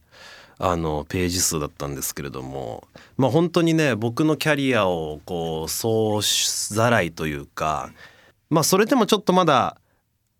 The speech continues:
お-、追い切れてない細かい部分はあるんですけど、でもその基本的にこう、キャリアの総ざらいをしてもらってですね、まあ、機材のことだったりとか、あとまあ、大輝のね、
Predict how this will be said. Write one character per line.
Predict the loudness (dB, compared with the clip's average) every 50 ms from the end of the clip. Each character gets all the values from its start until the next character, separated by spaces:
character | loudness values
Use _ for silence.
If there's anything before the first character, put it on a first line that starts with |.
| -14
お-、 | -14 -10 _ 0
追 | 0 0
い | 2 2
切 | 2 0
れ | 0
て | 2 2
な | 2 2 2
い | 0 0
細 | 0 0 2 2 4
か | 4 2 4
い |
部 | 4 2 2
分 | 2 2 0 2
は | 2 2 0 0 0
あ | 0 0
る | 2 0
ん | 0 -2
で | -4 -4
す | -6 -6
け | -6 -8
ど、 | -8 -6 -6 -6 -6 -8 -10 -14 _ _ _ _ _ _ -2
で | 0 2 2
も | 2 2 2
そ | 0 0 0
の | 0 -2
基 | -4 -2 -2 0
本 | 2 2 0
的 | 0 0
に | 0 -2
こ | -2 -2 -2 -2 0 -2 -2 -4 -6 _
う、 | _ _ -6
キ | -4
ャ | -4
リ | -2 -2 -2
ア | -2
の | -2 -2
総 | -2 -2 -2 -2
ざ | -2 -2 -2 -4
ら | -4
い | -6 -8 -10
を | -12 -8 -4
し | -2 -2 -2
て | -2 -4 -6 -6
も | -4 -4 -2 -2
ら | -2 -4
っ |
て | -6 -8 _ -8 -8 -6
で | -6 -6
す | -6 -6 -4
ね、 | -4 -4 -4 -4 -6 -8 -12 -16 -20 -20 -20 -20 -16 _ -6
ま | -6 -6
あ、 |
機 | -4 -4 -4
材 | -2 -2 -2 -2
の | -4 -6
こ | -4 -4 -2
と | 0 0
だ | 0 0
っ |
た | -2 -4 -6 -6
り | -6 -8
と | -12 -12
か、 | -8 -6 -6 -6 -6 -10 -14 _ _ _ _ _ _ _
あ | -4 -4 -4
と | -4 -4
ま | -4 -4 -2
あ、 |
大 | 0 0 0 0 -2
輝 | -4 -6
の | -6 -4
ね、 | -4 -4 -6